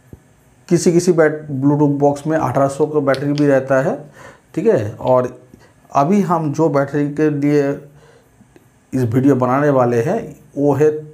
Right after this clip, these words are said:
थ्री थाउजेंड मिली एम्पियर का बैटरी है, इस सब का बाप है, ठीक है। इन सभी बैटरी के अंदर से कौन सा बैटरी डालने से आपका Bluetooth है ज़्यादा दिन तक चलेगा और अच्छा रहेगा,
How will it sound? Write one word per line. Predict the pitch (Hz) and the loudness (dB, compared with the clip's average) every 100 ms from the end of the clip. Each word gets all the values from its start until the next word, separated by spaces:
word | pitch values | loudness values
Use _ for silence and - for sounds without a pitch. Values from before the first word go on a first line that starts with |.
| - | -16
थ्री | - 175 180 | -2 -2 0
थाउजेंड | 175 147 143 147 139 | 0 2 2 2 2
मिली | 135 | 2
एम्पियर | 135 127 123 123 | 2 2 0 0
का | 123 | 0
बैटरी | 110 113 110 113 | 0 -2 -2 -4
है, | 104 95 - - - - | -4 -6 -10 -20 -20 -4
इस | 160 151 - | -2 0 0
सब | 143 - | -2 -2
का | 123 | -2
बाप | 95 120 120 - | 0 -2 -2 -4
है, | 110 101 - _ _ - _ - | -10 -10 -18 _ _ -20 _ -6
ठीक | 285 | 0
है। | 180 123 - 156 | 0 0 -4 -4
इन | 156 | -2
सभी | 156 170 151 160 | -2 -2 0 -2
बैटरी | 143 139 151 151 | -2 -2 -4 -6
के | 151 160 160 | -6 -6 -4
अंदर | 147 143 143 | -2 0 0
से | 139 151 | 0 -2
कौन | 151 147 156 | -2 -2 -2
सा | 156 190 | 0 -2
बैटरी | 160 151 151 | -2 -2 -2
डालने | 139 135 135 127 | 0 -2 -2 -2
से | 127 151 | -4 -2
आपका | 135 127 135 | -2 -2 0
Bluetooth | 127 127 143 135 | 0 0 -2 -2
है | 131 139 123 | -2 -2 -2
ज़्यादा | 120 131 | 0 0
दिन | 131 135 139 | 0 -2 0
तक | 139 | -2
चलेगा | 131 131 135 139 | 0 0 2 2
और | 131 127 | 2 2
अच्छा | 123 - - | -2 -4 -2
रहेगा, | 147 127 127 123 156 | -2 -2 -2 -2 -4